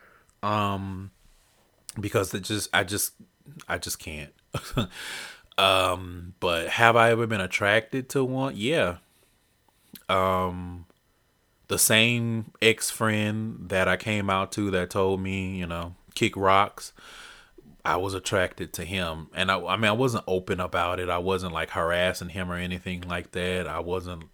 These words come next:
you know, trying to peek up under, hi-, you know, hit the covers or anything like that. I wasn't trying to see his dick or nothing like that. It was just like, "Okay, this is an attractive man. You know, he's kinda my type at the time."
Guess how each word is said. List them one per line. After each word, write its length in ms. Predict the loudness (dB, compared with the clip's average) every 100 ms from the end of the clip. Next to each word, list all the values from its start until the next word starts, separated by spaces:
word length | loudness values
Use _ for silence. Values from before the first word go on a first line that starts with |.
| _ -10
you 100 | -10
know, 280 | -10 -12 -18 -20 -20 -20 -20 _ -12 -2
trying 260 | 2 2
to 100 | 0
peek 380 | -4 -4 -4 -2
up 160 | -2 0
under, 260 | -2 -2
hi-, 100 | -4
you 200 | -4 -6
know, 300 | -4 -4 -4
hit 220 | -4 -4 -6
the 60 |
covers 600 | 0 0 2 2 0 0
or 120 | -4
anything 360 | -4 -6 -8 -6
like 180 | -6 -4
that. 260 | -2 0
I 80 | -2
wasn't 280 | -4 -6 -6
trying 180 | -4 -4
to 60 |
see 260 | -4 -4 -4
his 140 | -4
dick 420 | -6 -8 -8 -6 -8
or 80 |
nothing 320 | -6 -6 -6 -8
like 300 | -8 -6 0
that. 360 | 2 4 2
It 60 | -2
was 160 | -4
just 160 | -6 -6
like, 160 | -4 -4
"Okay, 240 | -6 -6
this 180 | -8 -12
is 140 | -14
an 100 | -12
attractive 420 | -8 -6 -6 -8 -2
man. 580 | 0 2 0 0 -2 -8 -18 -18 -18 -20 -14
You 120 | -8 -6
know, 160 | -6
he's 200 | -6 -8
kinda 380 | -4 -4 -4 -6
my 260 | -4 -2 -2
type 520 | -2 -2 0 -2 -6 -4
at 140 | -4
the 80 | -4
time." 640 | -4 -2 0 0 -2 -8